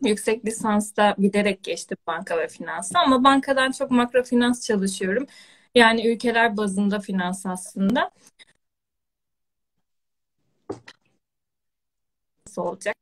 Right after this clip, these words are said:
Fotoğrafçılık biraz insanın fikrini kurcalıyor ister istemez.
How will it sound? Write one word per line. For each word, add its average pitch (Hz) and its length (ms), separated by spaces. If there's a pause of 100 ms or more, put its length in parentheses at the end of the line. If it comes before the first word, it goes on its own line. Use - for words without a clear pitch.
(180)
Fotoğrafçılık 214 680
biraz 208 240
insanın 202 380
fikrini 196 380
kurcalıyor 190 520
ister 196 300
istemez. 240 580